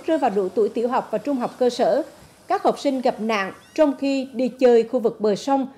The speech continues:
hay lúc tắm biển cùng nhóm bạn mà không có người lớn đi cùng.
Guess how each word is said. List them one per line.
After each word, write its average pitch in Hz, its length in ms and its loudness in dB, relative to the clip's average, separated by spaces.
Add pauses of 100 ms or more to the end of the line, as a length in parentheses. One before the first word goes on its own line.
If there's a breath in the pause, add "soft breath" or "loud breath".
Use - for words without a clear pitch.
(180 loud breath)
hay 294 340 2
lúc 392 200 2
tắm 320 200 2
biển 277 280 4 (160)
cùng 254 200 4
nhóm 302 220 -2
bạn 190 220 0 (100)
mà 214 180 -2
không 277 300 -2
có 285 120 0
người 311 200 2
lớn 247 240 2
đi 269 100 0
cùng. 220 240 4